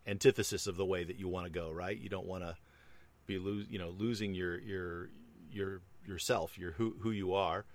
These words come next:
Alex Trebek, next one on the list.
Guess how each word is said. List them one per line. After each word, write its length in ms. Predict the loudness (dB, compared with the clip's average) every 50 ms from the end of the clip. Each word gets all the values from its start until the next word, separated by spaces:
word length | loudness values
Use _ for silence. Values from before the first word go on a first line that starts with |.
| -8 0 4
Alex 260 | 4 6 6 4 4
Trebek, 460 | 4 4 6 6 6 4 4 2 -4 -18 -18 -20 -20 -18 -4 2
next 240 | 4 4 4 4 4
one 160 | 4 6 6
on 120 | 6 4
the 60 | 6
list. 440 | 6 6 6 6 4 2 -6 -8 -12